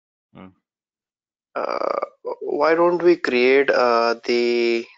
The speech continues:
Speaker 2: S Q L server and S C C M primary server all together?
Speaker 1: We can, we can create, but I normally show you based on the production environment architecture.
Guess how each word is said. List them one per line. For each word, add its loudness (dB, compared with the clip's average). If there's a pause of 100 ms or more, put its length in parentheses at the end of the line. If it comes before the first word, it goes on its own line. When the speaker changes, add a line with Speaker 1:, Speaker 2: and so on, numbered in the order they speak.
(600)
Speaker 2:
S -2
Q 0
L -2
server 4
and 0
S -6
C -4
C -4
M -4
primary -8
server -12
all -12
together? -16 (1400)
Speaker 1:
We -8
can, -10
we -12
can -12
create, -8
but -6 (120)
I -6
normally -10 (960)
show -8
you -6 (960)
based -8
on -8
the -8
production -8
environment -8
architecture. -12